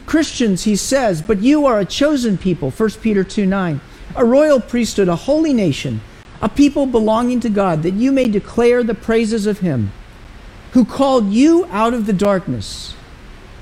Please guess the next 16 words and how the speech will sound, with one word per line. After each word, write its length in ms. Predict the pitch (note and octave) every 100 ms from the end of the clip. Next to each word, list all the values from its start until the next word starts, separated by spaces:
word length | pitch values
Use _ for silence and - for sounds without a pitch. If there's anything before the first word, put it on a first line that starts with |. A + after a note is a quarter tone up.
| -
into 320 | C#4 C4+ A#3+
his 160 | G3
wonderful 440 | E3+ G3+ G3+ F#3 F3+
light." 280 | D3 A2+ F#2+ - - - - - - - - - - - - - - - - - - - - -
Every 380 | C#4+ D4 D4 D4
day 320 | A#3 B3+ B3
you 340 | A3+ F#3+ A#3 G#3+
and 100 | G3
I 220 | G3+ G3+
have 240 | F#3 F#3
an 100 | F3
opportunity 800 | F3 F#3 E3+ - F#3+ F#3+ D#3 A#2+ G2 G2 - - - - - - - - - -
with 200 | A#3 G#3
someone 500 | - C4+ C4+ B3 F3
to 140 | -
proclaim 800 | F3+ G3+ - A#3 A#3+ G3 C#3 G2